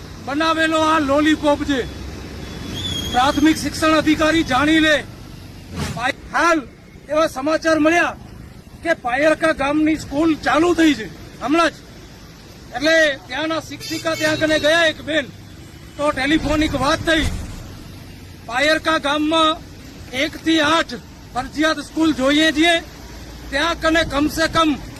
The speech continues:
બે શિક્ષકો જોઈએ છીએ. આજે સત્તોતેર અઠોતેર વર્ષ થયા આ દેશને આઝાદ થયું, પણ પાયરકા ગામ હજી પણ શિક્ષણ માટે ગુલામ બનીને બેઠું છે. અરે, શરમ આવી જોઈએ આ કચ્છ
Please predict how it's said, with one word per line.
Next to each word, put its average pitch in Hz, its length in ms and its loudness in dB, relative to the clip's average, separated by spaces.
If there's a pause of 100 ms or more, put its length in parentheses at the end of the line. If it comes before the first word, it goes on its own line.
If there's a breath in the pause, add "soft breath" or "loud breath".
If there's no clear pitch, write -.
(140)
બે 277 120 4 (100)
શિક્ષકો 320 580 -4
જોઈએ 277 420 0
છીએ. 330 220 4 (840)
આજે 262 240 -4
સત્તોતેર 320 600 2
અઠોતેર 311 440 2
વર્ષ 302 260 4
થયા 302 400 2 (500)
આ 294 160 -2
દેશને 311 480 -2
આઝાદ 302 400 2
થયું, 320 320 2 (300)
પણ 294 160 0 (100)
પાયરકા 311 540 2
ગામ 302 280 4 (380)
હજી 294 300 0
પણ 320 240 2 (440)
શિક્ષણ 330 400 0
માટે 311 320 2
ગુલામ 285 420 2
બનીને 302 300 2
બેઠું 277 380 -2
છે. 269 140 0 (500)
અરે, 370 180 2
શરમ 311 380 -2
આવી 320 240 2
જોઈએ 311 280 0
આ 311 180 0 (480)
કચ્છ 294 200 -4